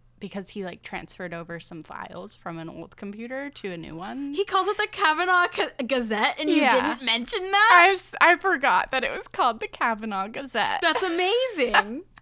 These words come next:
Speaker 2: Oh my God, there's, oh my God, they go back
Speaker 1: Yeah.
Speaker 2: to nineteen ninety-four.
Speaker 1: Yeah. Yeah, he's archived
Speaker 2: What was
Speaker 1: them.
Speaker 2: happening? Nineteen ninety-seven is missing.
Speaker 1: Yeah.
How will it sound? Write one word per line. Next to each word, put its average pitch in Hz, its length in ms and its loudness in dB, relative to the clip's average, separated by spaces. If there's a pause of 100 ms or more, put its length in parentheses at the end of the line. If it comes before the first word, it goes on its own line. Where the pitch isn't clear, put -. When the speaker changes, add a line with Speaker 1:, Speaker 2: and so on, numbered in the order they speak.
(100)
Speaker 2:
Oh 285 60 -6
my 294 140 -2
God, 262 320 0
there's, 226 180 -4 (100)
oh 285 280 -2
my 247 160 -2
God, 226 500 -2
they 226 140 -4
go 339 260 -2
back 622 580 2
Speaker 1:
Yeah. 240 140 0
Speaker 2:
to - 60 2
nineteen 494 500 -8 (160)
ninety-four. 494 400 -6 (440)
Speaker 1:
Yeah. 226 240 -2 (680)
Yeah, 202 180 -4
he's 226 380 -6
archived 202 380 -6
Speaker 2:
What 170 80 -2
was 180 80 -6
Speaker 1:
them. 233 80 -10
Speaker 2:
happening? 247 540 -4 (300)
Nineteen 226 400 -8
ninety-seven 226 580 -6
is 185 140 -10
missing. 190 720 -12 (380)
Speaker 1:
Yeah. 214 340 -10